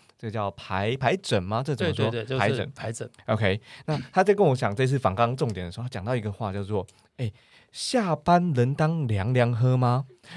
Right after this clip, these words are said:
Speaker 1: 我不知道这个发音有没有正确哈，因为我不确定他这个凉凉是，是中文还是英文还是，还是什么，就什-，什-，什么是凉凉？
Speaker 2: 是台语，凉凉啦。
Speaker 1: 凉凉哈。
Speaker 2: 嘿，饮-，
Speaker 1: 哦，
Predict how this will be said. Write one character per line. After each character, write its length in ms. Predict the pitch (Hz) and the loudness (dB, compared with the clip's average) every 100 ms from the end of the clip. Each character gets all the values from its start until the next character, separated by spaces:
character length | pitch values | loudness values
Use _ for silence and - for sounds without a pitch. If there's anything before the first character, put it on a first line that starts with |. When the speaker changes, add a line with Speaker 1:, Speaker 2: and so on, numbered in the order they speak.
| 160 | 2
Speaker 1:
我 40 | |
不 60 | 185 | 6
知 60 | |
道 80 | 262 | 6
这 80 | 254 | 8
个 60 | 214 | 8
发 200 | 220 226 | 10 8
音 60 | |
有 60 | 170 | 8
没 20 | |
有 60 | 156 | 6
正 200 | 233 156 | 6 4
确 200 | 131 160 | 6 6
哈， 100 | 127 | 8
因 40 | 160 | 8
为 80 | |
我 60 | 247 | 6
不 40 | |
确 140 | 156 208 | 8 6
定 80 | 208 | 8
他 60 | |
这 60 | 220 | 6
个 60 | 160 | 8
凉 220 | 117 156 | 6 6
凉 200 | 175 123 | 4 4
是， 300 | 131 156 135 | 4 0 0
是 140 | 135 151 | -2 2
中 280 | 160 170 | 4 4
文 160 | 127 107 | 2 2
还 120 | 107 | 2
是 80 | 139 | 2
英 240 | 131 131 | 0 0
文 100 | 110 | 0
还 100 | 101 | 0
是， 80 | 107 | -2
还 140 | - 110 | 0 -2
是 60 | |
什 80 | 117 | 0
么， 120 | 87 | -6
就 120 | - - | -8 -12
什-， 160 | - - - | -6 -6 -2
什-， 180 | 120 | 0
什 140 | 110 120 | 2 4
么 80 | 160 | 6
是 80 | |
凉 200 | 147 92 | 6 6
凉？ 220 | 92 85 101 - _ - | 2 -4 -8 -20 _ -8
Speaker 2:
是 160 | - | -6
台 200 | - 110 | -2 -4
语， 200 | 110 110 - _ - | -4 -8 -12 _ -14
凉 260 | 143 104 | -10 -8
凉 180 | 107 101 | -8 -6
啦。 120 | 110 107 | -8 2
Speaker 1:
凉 240 | 156 143 | 4 6
凉 240 | 143 127 143 | 6 6 8
哈。 180 | 160 131 | 8 8
Speaker 2:
嘿， 180 | 139 - | 4 -4
饮-， 140 | 170 165 | -6 -2
Speaker 1:
哦， 140 | 165 | -2